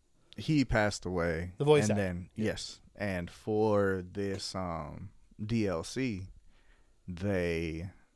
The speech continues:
Speaker 1: the family signed off on it and, uh, let them use his voice and A I to
Speaker 2: Mm, to
Speaker 1: complete,
Speaker 2: recreate some
Speaker 1: complete
Speaker 2: lines.
Speaker 1: the lines here. And it's, it's some great lines story-wise,
Speaker 2: It
Speaker 1: too.
Speaker 2: is, 'cause
Speaker 1: Like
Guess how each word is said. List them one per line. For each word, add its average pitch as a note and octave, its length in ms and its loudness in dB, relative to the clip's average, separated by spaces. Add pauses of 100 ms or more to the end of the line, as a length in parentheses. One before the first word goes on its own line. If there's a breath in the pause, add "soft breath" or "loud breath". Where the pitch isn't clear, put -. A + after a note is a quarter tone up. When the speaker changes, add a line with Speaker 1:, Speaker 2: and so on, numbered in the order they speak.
(300)
Speaker 1:
the G#2 160 -2
family G#2 360 0
signed F#2+ 360 -2
off F#2+ 260 0
on F2 160 -2
it E2 240 -6 (100)
and, D#2 500 -8 (1080)
uh, E2+ 280 -6
let A2+ 220 2
them G2+ 180 -2
use F#2 580 -4
his E2+ 600 -6
voice F#2+ 380 -2
and D#2+ 200 -8
A F#2+ 240 2
I F#2+ 480 2
to F3 40 -4
Speaker 2:
Mm, D#3 180 2
to - 40 -4
Speaker 1:
complete, F2+ 340 -2
Speaker 2:
recreate C3 360 -6
some A#2 100 -6
Speaker 1:
complete A2 240 -2
Speaker 2:
lines. F#2 100 -4
Speaker 1:
the E2+ 80 -4
lines F2+ 400 -4
here. F2 240 -2
And E2+ 160 -4
it's, - 380 -6 (520 soft breath)
it's C3 140 6
some A2+ 220 0
great G2 340 2
lines F2+ 460 -2
story-wise, E2 720 -2
Speaker 2:
It B3+ 60 4
Speaker 1:
too. E4 120 2
Speaker 2:
is, - 320 -10 (100)
'cause E3 140 0
Speaker 1:
Like A1 200 -6